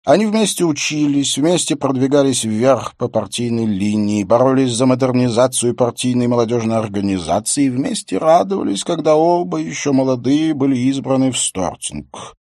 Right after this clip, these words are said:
Именно Мольнес добровольно отступил в тень, когда они оба вошли в число лидеров партии, и оказал безоговорочную поддержку премьер-министру, так что партия избежала борьбы за власть в своих рядах.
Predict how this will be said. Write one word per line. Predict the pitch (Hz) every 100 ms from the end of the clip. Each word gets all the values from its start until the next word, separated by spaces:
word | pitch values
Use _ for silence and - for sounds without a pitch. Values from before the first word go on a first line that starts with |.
| _ _ -
Именно | 120 143 160
Мольнес | 165 131 139 175 190 185 139
добровольно | 113 107 104 98 120 160 131 87
отступил | 71 - 80 - 123
в | 104
тень, | - - 110 170 202
когда | 165 110 104
они | 104 98
оба | 117 185
вошли | 160 143 123
в | 170
число | - 143 - 139
лидеров | 123 110 107 143 151 147
партии, | - 101 98 - 82 78 80 _ _ _ _ -
и | 113
оказал | 139 156 156 175
безоговорочную | 135 156 160 151 151 127 180 180 175 180 180 165
поддержку | 143 151 120 131 135 - 143
премьер-министру, | 127 117 113 110 120 117 104 95 95 - 104 104 - - -
так | 120
что | - -
партия | 107 117 139 139 123 127
избежала | 117 104 113 127 117
борьбы | 101 107 87 98
за | 90 87
власть | 80 92 101 -
в |
своих | - 95 101 95 87
рядах. | 90 76 92 98 -